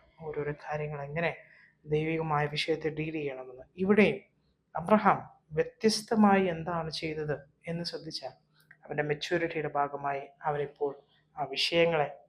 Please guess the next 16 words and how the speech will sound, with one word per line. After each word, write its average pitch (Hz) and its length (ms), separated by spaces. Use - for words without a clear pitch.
ദൈവസന്നിധിയിൽ 165 640
വെക്കുകയും 147 540
ദൈവത്തോട് 165 540
ചോദിക്കുകയും 143 600
ചെയ്തു 139 340
എന്നതാണ് 156 400
പ്രധാനപ്പെട്ട 139 460
കാര്യം. 127 300
Praise 185 160
the 190 60
Lord. 190 180
അങ്ങനെ 190 540
ദൈവം 220 520
അവനോട് 147 260
പറയുന്നു, 139 380
"ഇപ്പോൾ - 500